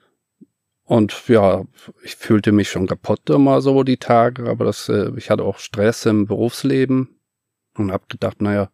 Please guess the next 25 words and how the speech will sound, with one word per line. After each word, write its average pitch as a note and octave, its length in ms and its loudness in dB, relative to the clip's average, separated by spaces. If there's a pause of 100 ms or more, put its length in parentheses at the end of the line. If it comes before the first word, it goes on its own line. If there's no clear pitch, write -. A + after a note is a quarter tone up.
(560)
aber A#2+ 240 2
gehst B2+ 240 2
mal A2+ 120 4
zum A#2 180 0
Arzt F#2+ 420 -6
hin.“ G2 240 0
Und, G#2+ 300 -2
äh, G2+ 320 2
dann A2+ 500 -2
bin A2+ 120 -4
ich G#2+ 200 -4
zu G2 560 -4
meinem G2+ 420 -2 (160)
Hausarzt, A#2 760 2
äh, G#2 100 0
Doktor - 320 -2
Kurz - 380 -6
gegangen D#3 680 0
und A2+ 280 -2
der A2 240 0
hat G#2+ 160 -4
dann G#2 540 -2
Ultraschall C#3+ 840 2
gemacht C#3 540 -2
und A#2+ 400 -2